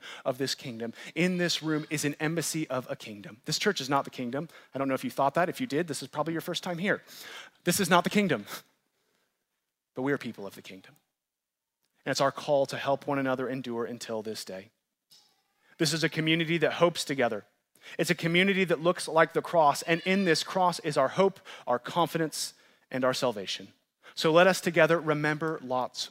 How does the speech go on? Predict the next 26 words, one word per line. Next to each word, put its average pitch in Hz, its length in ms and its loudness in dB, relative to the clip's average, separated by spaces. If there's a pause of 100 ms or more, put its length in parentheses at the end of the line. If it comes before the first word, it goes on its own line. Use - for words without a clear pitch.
(120)
wife - 420 -14 (1080)
and 117 140 -10
look 135 180 -6
to - 100 -12
the 143 80 -6
Son 131 200 -4
of 123 120 -8
Man 98 260 -18 (560)
as 120 140 -6
the 117 180 -10
answer 117 380 -10
and 123 140 -10
expectation - 640 -10 (260)
for - 180 -12
all 95 160 -6
of 92 80 -16
our 101 80 -10
days. 95 360 -16 (340)
Let's - 140 -16
pray. 101 260 -16 (3500)
Lord 127 120 -4
Jesus, 147 200 0
I 139 80 8
ask 156 220 6
that 120 100 -6
you 135 200 -4